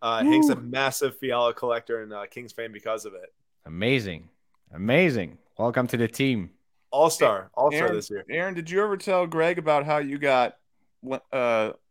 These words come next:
Speaker 3: harassed on Twitter?
Speaker 1: I might have. I might not have, though. I,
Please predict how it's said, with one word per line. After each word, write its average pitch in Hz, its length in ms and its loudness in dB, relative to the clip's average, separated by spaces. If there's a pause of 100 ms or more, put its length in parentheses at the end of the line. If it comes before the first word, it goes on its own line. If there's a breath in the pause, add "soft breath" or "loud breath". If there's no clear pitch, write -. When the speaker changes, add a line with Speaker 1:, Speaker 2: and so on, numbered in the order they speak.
(520)
Speaker 3:
harassed 131 520 2
on 127 140 0
Twitter? 139 440 -4 (1200)
Speaker 1:
I 127 280 2
might 127 280 2
have. 113 120 0
I 113 160 0
might 120 280 -2
not 117 220 -4
have, 110 180 -4
though. 107 120 -4
I, 120 180 0